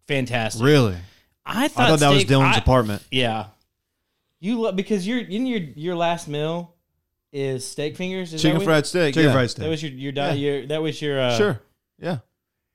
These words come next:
Speaker 1: Okay.
Speaker 2: Which we wronged him. Like, it's not, it's not a terrible choice. It's just,
Speaker 3: It's
Speaker 2: it was
Speaker 3: like,
Speaker 2: just,
Speaker 3: it's
Speaker 2: it
Speaker 3: like a
Speaker 2: came out
Speaker 3: com-,
Speaker 2: of
Speaker 3: it's a
Speaker 2: nowhere.
Speaker 3: comfort food for me, man. It's, you know.
Speaker 2: It's like finding out that Dylan's a craft beer snob. It's like, it's something, like, that we just didn't know about him.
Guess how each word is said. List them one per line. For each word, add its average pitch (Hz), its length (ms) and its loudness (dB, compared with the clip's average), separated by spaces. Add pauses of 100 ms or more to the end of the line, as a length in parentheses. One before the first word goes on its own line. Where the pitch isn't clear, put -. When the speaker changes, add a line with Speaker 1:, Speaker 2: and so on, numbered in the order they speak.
Speaker 1:
Okay. 131 460 -4
Speaker 2:
Which 190 160 -2
we 285 140 0
wronged 160 400 2
him. 123 160 0
Like, 123 320 0 (1080)
it's 175 160 -4
not, 240 280 2
it's 170 140 2
not 226 160 6
a 160 60 2
terrible 156 500 2
choice. 131 440 0
It's 135 200 -4
just, 143 320 -2 (640)
Speaker 3:
It's 170 100 -2
Speaker 2:
it 180 40 6
was 170 80 6
Speaker 3:
like, 208 100 8
Speaker 2:
just, 170 140 0
Speaker 3:
it's 165 100 2
Speaker 2:
it 165 40 6
Speaker 3:
like 185 140 4
a - 40 2
Speaker 2:
came 240 80 8
out 214 40 2
Speaker 3:
com-, 190 160 6
Speaker 2:
of 147 60 2
Speaker 3:
it's 143 160 6
a 131 40 6
Speaker 2:
nowhere. 113 120 0
Speaker 3:
comfort 135 340 -4
food 120 260 -2
for 95 140 -6
me, 87 140 -4
man. 87 280 -8
It's, 120 240 -12
you 123 120 -10
know. 131 220 -8 (240)
Speaker 2:
It's 143 140 -8
like 202 140 2
finding 190 300 2
out 170 120 4
that 135 120 -2
Dylan's 147 300 4
a 120 40 -2
craft 127 380 2
beer 120 200 2
snob. 92 400 -8 (140)
It's 110 120 -12
like, 131 120 -4
it's 139 200 -4
something, 165 280 0
like, 143 180 0
that 127 140 -8
we 127 120 0
just 127 180 -4
didn't 127 200 2
know 113 200 0
about 95 260 -12
him. 104 180 -20